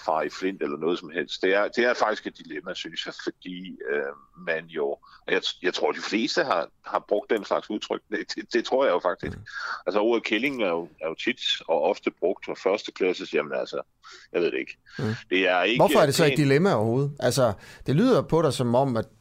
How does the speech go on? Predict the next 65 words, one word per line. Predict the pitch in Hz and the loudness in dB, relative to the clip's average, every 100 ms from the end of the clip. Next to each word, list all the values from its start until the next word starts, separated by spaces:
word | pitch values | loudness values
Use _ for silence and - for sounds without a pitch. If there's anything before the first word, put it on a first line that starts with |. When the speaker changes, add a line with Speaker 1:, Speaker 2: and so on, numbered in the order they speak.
| - - | -20 -6
Speaker 2:
du | 117 | -4
s-, | - 208 - - | -4 -8 -10 -6
at | 117 - | -4 -2
du | |
har | 107 | 0
sagt | - 165 - | 4 2 2
det | 104 | 0
selv, | 151 202 - - - _ - | 4 4 2 -8 -20 _ -2
øh, | 120 113 110 | 2 4 2
og, | 123 117 113 107 107 | 4 4 4 4 4
Speaker 1:
Ja, | 104 104 | 4 2
Speaker 2:
øh, | |
Speaker 1:
men | - | -2
det | 175 | -6
kunne | 220 185 | 2 4
jeg | |
godt | 139 165 | 4 2
finde | 233 196 | -2 -4
på. | 196 - | -4 -2
Jeg | 143 | -2
har | 175 | 2
brugt | 107 | 4
Speaker 2:
øh, | 214 101 | 4 4
Speaker 1:
ordet | - 107 | 2 0
kælling. | 147 180 | -6 -4
Det | 139 | 0
vil | |
Speaker 2:
hvor | 160 | 2
Speaker 1:
jeg | 147 | 4
da, | 123 | 2
det | - 135 | 0 0
vil | 131 | 0
jeg, | - - | -2 -4
det | |
vil | 135 | -4
jeg | 117 | -4
sige, | 147 165 | -4 -2
jeg | 151 | 2
gør | 131 | 2
det | |
ikke | 139 123 | 2 2
ret | 120 | -2
tit | - - | -4 -4
mere. | 277 170 | 2 2
Speaker 2:
Hvorfor | 202 | 4
er | 196 | 4
det | 147 | 4
så | 180 | 2
et | - | 2
dilemma | 147 180 220 | 2 4 4
Speaker 1:
Øh, | |
Speaker 2:
overhovedet? | 117 117 117 - _ _ _ _ _ _ _ _ 147 | 4 2 0 -4 _ _ _ _ _ _ _ _ 0
Altså, | - | 4
hvorfor | 165 170 | 4 6
er | 156 | 6
det | |
ikke | 170 170 | 4 6
bare | 127 | 4
helt, | 135 185 117 95 - _ _ _ _ - | 6 4 2 -2 -10 _ _ _ _ -2
øh, | 117 110 101 98 92 90 | 2 4 2 2 2 0
helt | 117 147 - | 2 2 2
klart | - 190 123 - | 0 2 0 0
for | 117 107 | 2 2
dig, | 90 - | 0 0
at | 123 104 - | 0 0 -2